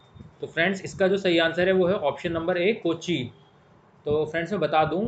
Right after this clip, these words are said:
ये जो कोच्चि है, यह केरल के एर्नाकुलम ज़िले में स्थित है, एक फोर्ट है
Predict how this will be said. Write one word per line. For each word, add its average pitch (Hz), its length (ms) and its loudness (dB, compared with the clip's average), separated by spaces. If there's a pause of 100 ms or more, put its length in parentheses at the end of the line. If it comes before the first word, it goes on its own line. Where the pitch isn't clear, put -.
(220)
ये 139 100 -6
जो 185 120 -2
कोच्चि 170 400 -2
है, 165 200 0
यह 196 140 0
केरल 175 400 2
के 185 200 0 (540)
एर्नाकुलम 180 520 -2
ज़िले 165 240 0
में 196 140 -2
स्थित 175 320 -2
है, 135 240 -2 (540)
एक 185 160 -2
फोर्ट 175 340 0
है 139 280 -4